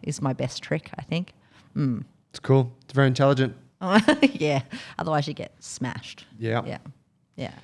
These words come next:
Speaker 2: Yeah, you talking about the, uh, feisty blue belts. I remember being one of those.
Speaker 1: Yeah, I was one of those too.
Speaker 2: <laughs> Yeah.
Speaker 1: Like, man, I was awful. I was, I wanted to kill people.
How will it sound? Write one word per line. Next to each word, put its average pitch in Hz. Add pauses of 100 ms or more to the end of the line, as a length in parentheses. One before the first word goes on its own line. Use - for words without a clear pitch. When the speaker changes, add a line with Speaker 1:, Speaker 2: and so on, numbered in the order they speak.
(280)
Speaker 2:
Yeah, 123
you 123
talking 127
about 120
the, 120
uh, 117
feisty 123
blue 123
belts. 113
I 104
remember 110
being 107
one 101
of 101
those. 107
Speaker 1:
Yeah, 370
I 285
was 320
one 269
of 262
those 240
too. 190
Speaker 2:
<laughs> -
Yeah. 180
Speaker 1:
Like, 208
man, 214
I 269
was 233
awful. - (100)
I 214
was, 220
I -
wanted 226
to -
kill 226
people. 131